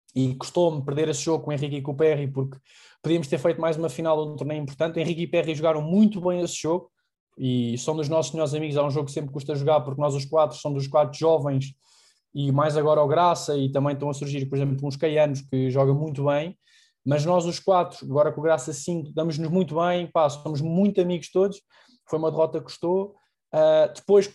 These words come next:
mudei, joguei à direita com o Luca, sabes quem é? Pronto, ganhei um cinco mil ao lado do Luca à direita, que foi muito bom, mas depois o último, o último torneio da época, pá, eu e o Peu estávamos,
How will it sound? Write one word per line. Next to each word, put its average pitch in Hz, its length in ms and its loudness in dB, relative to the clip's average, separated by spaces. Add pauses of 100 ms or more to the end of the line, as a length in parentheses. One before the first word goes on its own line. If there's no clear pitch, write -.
mudei, 170 340 4
joguei 165 180 2
à 175 100 6
direita 175 320 2
com 165 100 -4
o 160 40 -2
Luca, 156 440 2
sabes 135 280 -2
quem 139 120 -4
é? 139 220 0
Pronto, 151 280 0
ganhei 165 360 4
um 160 80 -4
cinco 160 280 -6
mil 160 120 -2
ao 151 80 2
lado 151 180 4
do 147 60 -4
Luca 151 280 0
à 143 40 6
direita, 147 340 0
que 147 80 -12
foi 151 100 -2
muito 156 260 -6
bom, 185 280 0 (320)
mas 143 140 -2
depois 147 200 -2
o 151 60 -4
último, 151 300 -4
o 165 100 -4
último 160 260 -2
torneio 156 220 -4
da 151 60 2
época, 151 320 2
pá, 131 260 2
eu 139 160 2
e 143 80 -2
o 139 60 0
Peu 143 140 0
estávamos, 135 600 0